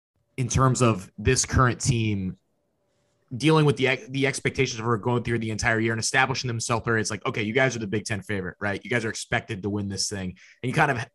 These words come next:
as you said, you go to Campbell, you go to Baylor earlier in the, early in the year, you play really, really well.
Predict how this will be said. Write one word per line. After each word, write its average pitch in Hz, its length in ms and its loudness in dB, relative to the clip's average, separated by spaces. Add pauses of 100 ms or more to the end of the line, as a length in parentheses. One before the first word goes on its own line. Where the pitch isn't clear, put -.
(120)
as 127 120 0
you 117 80 -4
said, 107 300 -2
you 110 100 -8
go 127 140 4
to 123 80 0
Campbell, 120 380 -2
you 110 80 -2
go 113 100 0
to 113 80 -2
Baylor 107 300 -2
earlier 110 300 -2
in 104 100 -4
the, 101 340 -6
early 107 260 -4
in 104 60 -6
the 101 80 -6
year, 101 80 -6
you 98 80 -6
play 110 240 -2
really, 104 300 -2
really 98 240 -6
well. 95 340 -6